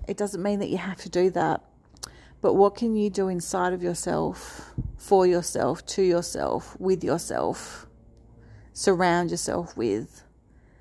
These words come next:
that will also help you break free? Whether it's this funky mood that you're also feeling, whether, you know,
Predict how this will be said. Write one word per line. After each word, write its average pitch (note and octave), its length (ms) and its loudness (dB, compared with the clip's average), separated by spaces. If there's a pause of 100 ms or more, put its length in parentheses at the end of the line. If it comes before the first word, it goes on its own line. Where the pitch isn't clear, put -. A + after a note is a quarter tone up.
(540)
that G#3 160 4
will G3 140 4
also G3 400 0
help G3 380 -2
you G#3+ 160 -2
break - 320 -2
free? C#3 400 -2 (320)
Whether F#3 380 4
it's - 360 -2 (140)
this F#3 240 -6
funky G#3 420 -4
mood F#3 380 0
that F#3+ 80 2
you're E3 160 4
also F#3 440 -2
feeling, B3+ 600 -4 (760)
whether, F3 720 6
you G#3 140 2
know, F3 380 2